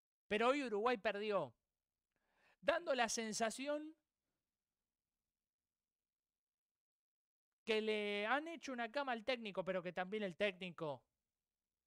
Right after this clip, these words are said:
el técnico es flojo, ¿eh? Lo de Bielsa hoy es preocupante. Lo del rendimiento de la selección uruguaya desde ya. Pero hizo dos cambios.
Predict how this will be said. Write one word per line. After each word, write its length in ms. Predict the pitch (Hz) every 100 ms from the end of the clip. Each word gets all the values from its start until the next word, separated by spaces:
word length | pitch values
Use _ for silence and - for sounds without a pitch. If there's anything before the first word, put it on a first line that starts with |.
| _ _ _ _ _ _ _ _ _ _ _ _ _
el 160 | 151 117
técnico 560 | 170 170 156 127 120 - _ _ _ _ _ _ _ _ _ _ _
es 160 | 151 147
flojo, 520 | 139 160 - 120 120
¿eh? 120 | 147 _ _ _ _ _ _ _ _ _ _ _ _ _ _
Lo 180 | 190 240
de 140 | 240 262
Bielsa 520 | 311 320 285 254 247
hoy 240 | 302 285
es 80 | 254
preocupante. 960 | - 220 226 185 269 208 165 151 131 - _ _ _ _ _ _ _ _ _ _ _ -
Lo 240 | 185 233
del 180 | 240 240
rendimiento 680 | 240 233 233 240 294 311 254
de 80 |
la 120 | 226 202
selección 420 | 208 208 254 254
uruguaya 460 | 233 220 254 240 220
desde 320 | 185 170 185
ya. 320 | 214 214 135 _ _ _ _ _ -
Pero 140 | 214
hizo 320 | 254 - 226 175
dos 200 | 302 285 -
cambios. 640 | 269 190 127 110 -